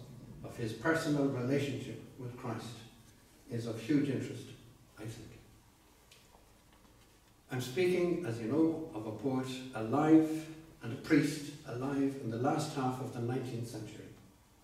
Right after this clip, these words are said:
long before the modern surge in thought and faith began to gather force, long before a real awareness of evolution and its consequences for the Catholic belief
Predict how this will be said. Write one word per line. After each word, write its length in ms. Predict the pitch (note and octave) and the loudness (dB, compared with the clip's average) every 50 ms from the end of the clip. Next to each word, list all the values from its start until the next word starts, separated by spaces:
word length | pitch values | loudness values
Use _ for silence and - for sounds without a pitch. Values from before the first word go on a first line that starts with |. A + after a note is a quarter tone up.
| - - - - - - - - - - | -20 -20 -20 -20 -20 -20 -20 -20 -12 -2
long 340 | B2+ C3 D#3 D#3+ D#3+ D#3+ D#3 | 4 8 10 12 12 12 12
before 400 | D#3+ D3+ - C#3 C3+ B2+ B2+ B2+ | 8 6 6 6 4 4 4 4
the 60 | - | 2
modern 480 | B2 A#2+ C3 D3 D3 C#3+ C3+ C3+ B2+ - | 2 4 6 6 6 6 6 6 4 2
surge 400 | - C#3 C3 A#2+ A2+ G#2+ - - - - - - - - - - - | 0 0 0 0 0 -2 -2 -6 -8 -10 -12 -16 -18 -20 -20 -16 -8
in 180 | - A2+ A#2 A#2 | -4 -2 -2 -2
thought 340 | - - C3 B2+ A#2 - - - - - - | 0 2 2 2 2 -2 -4 -6 -8 -10 -8
and 120 | A2 G#2+ G#2+ | -8 -8 -8
faith 520 | - - - F#2 - - - - - - - - - - - - - - - - | -6 -4 -2 0 0 0 -2 -4 -8 -12 -14 -16 -18 -20 -20 -20 -20 -20 -14 -8
began 340 | C#3 B2 A#2+ C3+ B2+ B2+ B2 | -4 -2 0 0 0 0 0
to 80 | B2 A#2+ | -2 -2
gather 280 | A#2+ A#2 A#2 A2+ A2+ | -2 -2 -2 -2 -2
force, 520 | - - - C3+ - - - - - - - - - - - - - - - - C#3 | -4 -2 -2 0 0 0 -2 -2 -6 -10 -10 -14 -16 -18 -20 -20 -20 -20 -8 2 6
long 260 | C#3 D3 D3 D3 D#3 | 8 10 10 10 8
before 560 | D3+ - D3+ D#3 C#3+ C3+ C3+ C3 C3 - - - - - - - | 8 6 6 6 6 6 6 6 2 0 -4 -6 -8 -10 -8 -4
a 100 | A#2+ A#2+ | -2 0
real 440 | A#2+ B2 C#3 E3 F3 F3+ F3 D#3 D3+ | 2 4 4 6 6 8 8 8 10
awareness 680 | C#3 D3+ D#3 D3+ C#3+ C3 - - - - - - - | 10 10 10 8 8 6 6 4 0 -2 -6 -6 -6
of 200 | B2 A#2+ - - - | -6 -6 -6 -6 -4
evolution 800 | C3 B2 C3 C3+ C3 C#3+ D3 - - - A2 G#2+ G#2+ - - - - - - - - - - - | -4 0 2 4 8 8 6 6 6 2 0 -2 -2 -4 -8 -10 -12 -16 -16 -18 -20 -20 -12 -6
and 160 | C3 B2+ B2+ | -4 -2 0
its 160 | C3+ B2+ - | 0 -2 -2
consequences 920 | - - D#3 D3+ D3 - - B2+ - - D#3+ C#3+ - - - A2 G#2+ - - | -4 -4 -2 0 0 0 -2 -4 -2 0 2 2 2 0 -4 -4 -6 -8 -8
for 160 | - A2 G2+ | -8 -8 -8
the 160 | F#2+ - - | -8 -8 -6
Catholic 420 | - A2+ - - G#2+ G2+ - - - | -6 -6 -4 -4 -8 -10 -10 -10 -10
belief 260 | F#2+ F#2 F2+ F2+ | -10 -10 -10 -10